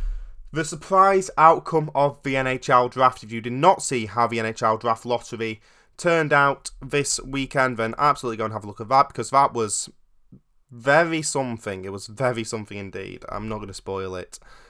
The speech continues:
just in case you don't know yet, but I would go and have a look at how that turned out. And another edition of the Weekly Blitz came out yesterday, including the first Tour de France and how the Devils,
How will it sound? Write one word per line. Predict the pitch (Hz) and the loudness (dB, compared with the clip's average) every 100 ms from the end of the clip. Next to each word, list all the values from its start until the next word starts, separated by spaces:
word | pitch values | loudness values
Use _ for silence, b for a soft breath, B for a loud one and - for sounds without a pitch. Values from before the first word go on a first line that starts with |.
| b | b
just | - 110 - | -10 -8 -6
in | |
case | 98 101 - | -6 -6 -6
you | |
don't | 104 104 101 | -6 -6 -6
know | 120 135 131 | -2 0 2
yet, | 120 98 | 0 -4
but | 110 | -2
I | 104 107 | 0 0
would | 107 107 - | -4 -8 -4
go | 113 | -4
and | 110 | -2
have | 107 113 | -2 -4
a | |
look | 113 113 - - | -2 -4 -6 -8
at | 110 | -6
how | 113 117 | -2 -2
that | 123 - | -2 -4
turned | 135 120 | -6 -4
out. | 123 117 B B B | -2 -4 B B B
And | 202 226 214 | 4 6 4
another | 170 147 - - - | -2 -4 -6 -8 -10
edition | 131 127 127 | -8 -8 -6
of | 120 120 | -4 -4
the | 120 | -6
Weekly | 113 143 - 143 | -6 -6 -6 -6
Blitz | 123 127 - | -4 -6 -8
came | - 131 123 | -8 -4 -4
out | 117 | -4
yesterday, | 127 - - 123 120 | -6 -8 -8 -8 -8
including | 117 120 196 220 196 139 104 | -10 -10 -2 -2 0 -2 -4
the | |
first | 110 - 170 160 - | -10 -4 -4 -4 -8
Tour | - 160 | 0 2
de | 147 | 2
France | - 170 170 175 175 - B B B | 0 4 4 4 -2 -10 B B B
and | 175 208 202 | 4 4 2
how | - - 170 175 | -4 2 4 4
the | 156 147 | 2 -2
Devils, | 156 151 147 147 143 | 0 2 2 -2 -4